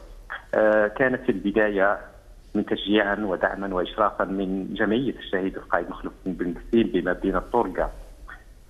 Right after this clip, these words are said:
آه، لكن البحث والتحري و-، ومحاولة التعرف على مناقبه وحياته كانت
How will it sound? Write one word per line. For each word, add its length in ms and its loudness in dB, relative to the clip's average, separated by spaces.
آه، 480 6
لكن 360 0
البحث 420 0
والتحري 840 0
و-، 680 2
ومحاولة 540 2
التعرف 500 0
على 220 4
مناقبه 640 2
وحياته 800 0
كانت 340 4